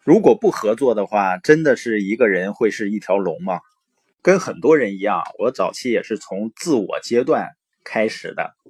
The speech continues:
每天的着眼点呢，就是自己和自己能干什么，是自己的事业以及自己的努力。实际上这太局限了，非常卖力气，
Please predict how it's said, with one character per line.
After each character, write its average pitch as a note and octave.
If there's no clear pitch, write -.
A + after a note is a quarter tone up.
每 A#2
天 E3+
的 E3
着 B2+
眼 D3
点 A#2
呢， G2
就 A#2
是 A#2
自 B2
己 D#2+
和 G#2+
自 B2+
己 F#2+
能 F#2
干 A#2+
什 E2+
么， D#2+
是 D3+
自 D3+
己 F#2
的 F#2+
事 A2
业 D2+
以 F#2+
及 A2
自 D#3+
己 -
的 A2
努 A2
力。 G2+
实 A#2
际 D#3
上 A#2+
这 C3+
太 B2
局 F2+
限 A2+
了， E2
非 E3
常 A2
卖 A#2+
力 A2
气， -